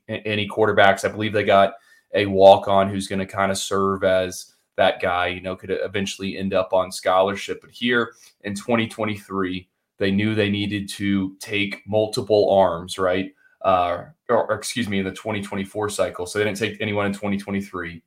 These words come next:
They, they needed to, man, I'm all over the place today. <laughs> They needed to take multiple quarterbacks. And, uh, Whit Muschamp was someone that I had heard they, they really liked. And then you pop on the tape, what he did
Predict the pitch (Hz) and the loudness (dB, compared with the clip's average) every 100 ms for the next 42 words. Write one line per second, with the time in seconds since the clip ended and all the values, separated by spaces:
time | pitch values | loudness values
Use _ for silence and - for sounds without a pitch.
0 | - 98 95 101 95 101 104 98 98 95 | -6 -6 -4 -6 -4 -2 -2 -6 -6 -6
1 | 87 - _ _ _ 101 95 92 98 90 | -6 -12 _ _ _ 0 2 6 6 8
2 | 92 98 101 95 92 - 87 82 - 85 | 6 6 4 0 -6 -6 -8 -6 -8 -4
3 | 87 82 - 165 - - - - - - | -2 -4 0 0 0 -4 -20 -20 -4 8
4 | 156 170 160 147 156 147 151 143 139 - | 10 10 8 8 8 10 8 6 4 6
5 | 131 123 107 98 - - - 107 104 98 | 4 8 8 6 0 -12 -4 -2 2 4
6 | 98 98 92 - _ 135 123 127 127 131 | 6 6 4 0 _ 0 6 6 6 0
7 | 117 104 - 110 107 104 101 95 - _ | -2 -2 -2 0 0 2 2 2 -2 _
8 | _ _ - 104 107 113 110 101 98 98 | _ _ 2 4 4 2 0 2 0 -2
9 | - 98 107 104 95 98 - 101 95 92 | -6 -2 -2 0 2 2 2 -4 -4 -6
10 | 90 101 101 104 95 87 98 101 123 _ | -2 0 2 0 -2 -6 -6 -6 -8 _
11 | _ _ 104 107 - 104 101 98 101 98 | _ _ -2 -2 -2 -10 -4 -2 -2 -4